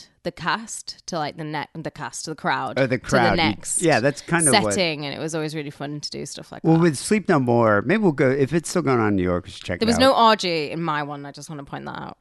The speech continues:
Speaker 2: But Sleep No More didn't have an orgy, but there was nudity. Like, there's definitely titties, I remember. And the people would, like, come up to you and just engage with you, just randomly. And
Speaker 1: Yeah.
Speaker 2: you had to have, like, one of those eyes wide shut, like, sexy masks on.
Speaker 1: Oh, did you?
Speaker 2: <laughs>
Speaker 1: That's funny.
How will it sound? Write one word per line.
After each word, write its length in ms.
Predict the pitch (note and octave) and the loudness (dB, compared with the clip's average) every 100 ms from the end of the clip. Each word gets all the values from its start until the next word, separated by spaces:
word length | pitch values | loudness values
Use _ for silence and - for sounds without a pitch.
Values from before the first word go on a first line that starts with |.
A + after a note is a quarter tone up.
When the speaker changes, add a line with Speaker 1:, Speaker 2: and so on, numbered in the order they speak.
| - _ - | -20 _ -10
Speaker 2:
But 120 | C#3+ | 0
Sleep 200 | A#3 A3+ | 2 4
No 80 | B3 | 4
More 180 | F#3+ E3+ | 6 6
didn't 160 | D#3 | 4
have 180 | C#3 B2+ | 4 2
an 100 | A#2+ | 0
orgy, 360 | A#2 A#2+ A2+ A2 | 2 0 0 -2
but 140 | G#2+ | 0
there 80 | A#2 | 0
was 180 | B2+ A2 | 0 2
nudity. 440 | B2+ A2+ F#2+ E2 | 2 2 -2 -4
Like, 200 | D#2 G2+ | -4 -4
there's 200 | G#2+ G#2 | -2 -2
definitely 280 | A#2+ A#2+ C3 | -2 0 -2
titties, 480 | - A#2+ G2+ F2+ E2 | -2 -4 -4 -4 -6
I 40 | E2 | -8
remember. 500 | D2 D2 C#2+ D2+ E2 _ - - | -8 -12 -14 -16 -18 _ -20 -6
And 160 | D3 D#3+ | 2 2
the 60 | D#3 | 4
people 360 | F#3 F#3+ G#3+ | 4 4 4
would, 160 | F#3 D3+ | 2 2
like, 320 | C3+ A2 - | 0 -2 -4
come 220 | D3 D3+ | -2 2
up 160 | D3 - | 0 -2
to 120 | B2 | -4
you 340 | F#2+ D#2 C#2+ - _ _ - | -6 -8 -16 -20 _ _ -8
and 100 | B2 | -4
just 200 | C#3 - | -2 -2
engage 500 | C#3+ B2 C3+ C#3 A#2+ | -2 2 2 2 0
with 120 | G#2+ | -2
you, 140 | F#2+ | -2
just 180 | E2+ G#2 | -2 -4
randomly. 680 | G2 A2 G#2+ F#2 D#2 F2 E2+ _ _ _ | -2 -2 -2 -4 -12 -18 -20 _ _ _
And 80 | C#3+ | 2
Speaker 1:
Yeah. 140 | A#3 | 6
Speaker 2:
you 80 | E3 | 8
had 160 | E3+ D#3+ | 6 4
to 100 | D3 | 2
have, 220 | D3+ C3+ | 2 4
like, 200 | D3 A2+ | 2 2
one 120 | C3+ | 2
of 60 | A#2+ | 2
those 180 | B2 - - | 0 -2 -2
eyes 300 | B2 B2 A#2 | 0 0 0
wide 260 | A#2+ G2+ | 0 -2
shut, 340 | - C3+ B2 - | -4 -4 -4 -4
like, 220 | G2 - | -8 -6
sexy 460 | - A#2 - C3+ | -4 -4 -2 2
masks 420 | A#2+ A#2+ A#2 A#2 B2+ | 4 4 2 -2 -4
on. 280 | B2 B2 A#2 _ _ _ | -6 -6 -12 _ _ _
Speaker 1:
Oh, 160 | - B3 | 0 0
did 180 | G3+ C4+ | 0 -2
you? 400 | A3+ D3 F2+ G3 | 0 0 -4 -6
Speaker 2:
<laughs> 280 | G#2+ - - | -8 -8 -4
Speaker 1:
That's 220 | G3 A#3+ | 2 2
funny. 440 | G#3+ G#3+ F#3 E3+ | 4 4 4 2